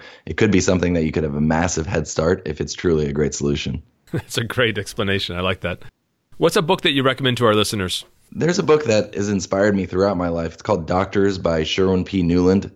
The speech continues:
Speaker 1: and it tells the story of, of, uh, sort of critical physicians throughout time,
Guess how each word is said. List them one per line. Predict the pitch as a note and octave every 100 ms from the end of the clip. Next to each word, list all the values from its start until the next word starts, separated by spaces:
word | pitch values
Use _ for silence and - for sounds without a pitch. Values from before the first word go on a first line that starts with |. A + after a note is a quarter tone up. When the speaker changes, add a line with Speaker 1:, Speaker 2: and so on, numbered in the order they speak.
| -
Speaker 1:
and | F2+
it | F2
tells | - C#3+ G#2
the | F#2
story | - G2+ G2+ F2+ E2+
of, | - - -
of, | E2+ E2+ E2 C2+ -
uh, | E2 D#2+ D2+
sort | - F#2
of | E2 -
critical | - C#3 B2+ F#2+ E2+
physicians | - E2+ G2 F2 D#2+
throughout | - E2+ E2 -
time, | F2+ F2 E2